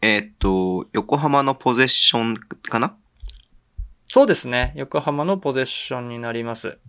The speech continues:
Speaker 1: はい、つきます。はい、えーっと、アウダがボールを運んでいく。森川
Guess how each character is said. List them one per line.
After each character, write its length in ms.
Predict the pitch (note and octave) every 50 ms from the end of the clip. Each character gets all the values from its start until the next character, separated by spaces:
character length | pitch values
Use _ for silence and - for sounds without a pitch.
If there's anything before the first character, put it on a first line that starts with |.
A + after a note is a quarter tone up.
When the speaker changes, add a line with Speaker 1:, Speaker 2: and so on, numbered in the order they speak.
| -
Speaker 1:
は 160 | - - -
い、 140 | G#2 G2+ -
つ 160 | - - -
き 160 | - - F#2+ F#2
ま 160 | F2+ F2 F2
す。 420 | - - - - - - - G2
は 540 | F#2+ F2+ F2 F2 F2 E2+ E2+ E2+ E2+ E2+ D#2+ - _ _ _ _ - - _ _ _ _ _ _ - - B2+
い、 340 | C3 B2 A2+ A2 F2 - _ -
え 680 | C3 B2+ B2 B2+ B2+ B2 B2 A#2+ A#2 A2+ A2 A2 G#2 G#2
ー 20 | G#2
っ 40 | - _ _ _ _ _
と、 460 | - G#2 G2+ F#2+ F#2 F#2 F2+ F2 -
ア 100 | - G#2+
ウ 80 | A2+ A2+
ダ 120 | G2 G2+
が 100 | F2+ F#2+
ボ 100 | F#2 F#2
ー 40 | F#2+ G2
ル 60 | F#2+
を 20 | F2+ F2+ -
運 120 | G#2 G2+
ん 20 |
で 60 | G#2 G#2
い 40 |
く。 200 | F#2+ G2+ G2+ - - _ _ _ _ _ _ _ _ _ _ _ _ _ _ _ _ _ _ _ _ _ _ _ -
森 320 | G2+ F#2+ F2+ F2+ F#2+ G2 F#2 - -
川 400 | _ - - E2+ F2 - - -